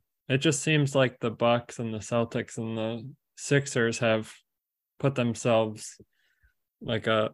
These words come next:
a level ahead of the next two teams probably, and then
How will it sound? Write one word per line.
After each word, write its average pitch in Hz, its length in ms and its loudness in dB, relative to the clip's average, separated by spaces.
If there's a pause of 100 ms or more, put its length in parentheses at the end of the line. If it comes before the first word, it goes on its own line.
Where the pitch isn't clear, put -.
(100)
a 113 180 2
level 117 520 2
ahead 110 260 -2
of 95 240 -6
the 117 80 -4
next - 600 -6 (1040)
two 123 440 2
teams 127 400 -2
probably, 127 460 2
and 117 140 -2
then 101 340 -4